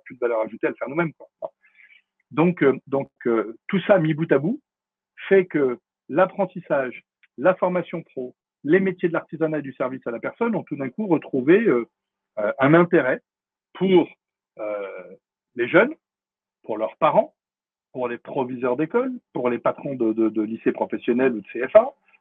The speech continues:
pour les entreprises. Enfin, voilà, je te dis, il y a une espèce de, d'ajustement des planètes, d'alignement des planètes, de, de conjonction des faits qui fait que, que, euh, ce qui était absolument improbable il y a dix ans devient probable. Encore une fois,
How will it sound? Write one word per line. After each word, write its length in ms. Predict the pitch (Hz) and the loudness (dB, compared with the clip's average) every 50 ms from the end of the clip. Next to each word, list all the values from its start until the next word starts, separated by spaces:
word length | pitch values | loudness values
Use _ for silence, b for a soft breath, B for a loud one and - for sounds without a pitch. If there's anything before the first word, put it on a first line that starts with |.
| _ - | _ -2
pour 180 | 143 135 135 | 0 2 4
les 380 | 131 127 123 123 120 117 113 113 | 4 4 6 6 4 4 2 0
entreprises. 520 | 120 117 - 147 143 - - 247 269 262 - _ _ _ _ _ _ _ _ - | 0 -2 0 -2 -4 0 0 0 0 0 -4 _ _ _ _ _ _ _ _ -6
Enfin, 120 | 147 151 | -2 0
voilà, 120 | 190 226 196 | 2 2 0
je 80 | - | -2
te 140 | - - - | -6 -12 -10
dis, 80 | 185 202 | -6 -2
il 40 | 185 | -2
y 40 | |
a 40 | 143 | -2
une 60 | 135 | -2
espèce 240 | 127 - - 190 160 | -4 -4 -2 -2 0
de, 180 | 139 127 117 - _ _ _ _ _ _ - | 0 0 -2 -2 _ _ _ _ _ _ -12
d'ajustement 640 | 117 127 156 165 151 160 175 - - 175 160 160 156 | 0 4 4 4 4 2 -2 -2 0 0 0 0 0
des 100 | 147 147 | -2 -4
planètes, 500 | - - 156 165 190 226 247 247 _ - | -2 0 0 0 2 0 -4 -6 _ -8
d'alignement 460 | 143 135 147 151 165 160 156 151 156 | -4 -4 -2 -2 -2 -2 0 0 0
des 100 | 147 139 | 0 -2
planètes, 360 | 123 - 139 156 208 226 196 156 | -2 -2 -4 -2 -2 -4 -4 -2
de, 160 | 139 127 123 | -2 -2 -2
de 140 | - 123 120 | -2 -6 -6
conjonction 720 | - - - 208 208 185 165 180 185 - - - 180 165 | -6 -6 -6 -2 -2 0 0 0 -2 -2 -4 -4 -4 -2
des 140 | 147 143 135 | 0 -2 -4
faits 240 | - - 208 262 - | -2 -2 -4 -4 -4
qui 120 | _ - | _ -16
fait 220 | - - - 175 - | -18 -8 -8 -8 -8
que, 260 | _ - 131 117 110 _ _ _ _ _ _ _ _ _ _ _ - | _ -4 -4 -4 -6 _ _ _ _ _ _ _ _ _ _ _ -10
que, 60 | - 135 | -2 0
euh, 440 | 135 131 120 110 107 107 104 - | 2 2 2 2 0 -2 -4 -6
ce 260 | - - - - _ - | -8 -10 -18 -16 _ 0
qui 160 | 165 160 151 | 4 4 4
était 200 | 139 - - 156 | 4 4 2 0
absolument 400 | 139 - - - 143 147 139 131 | 0 0 2 0 2 4 4 4
improbable 500 | 123 - - 139 135 147 160 160 135 123 | 4 2 2 2 6 6 4 4 4 -4
il 80 | 123 | -4
y 60 | 123 117 | -4 -4
a 40 | |
dix 220 | 113 120 127 123 143 | -4 -4 -6 -2 0
ans 120 | 196 226 | 0 0
devient 420 | 233 170 135 143 139 135 165 185 175 | 0 0 -2 -2 0 0 0 -2 0
probable. 360 | - - - 180 156 120 101 101 | 0 2 4 4 2 2 -2 -12
Encore 220 | 101 107 - 113 | -14 -10 -8 -8
une 60 | 110 - | -8 -2
fois, 140 | - 202 | -2 -2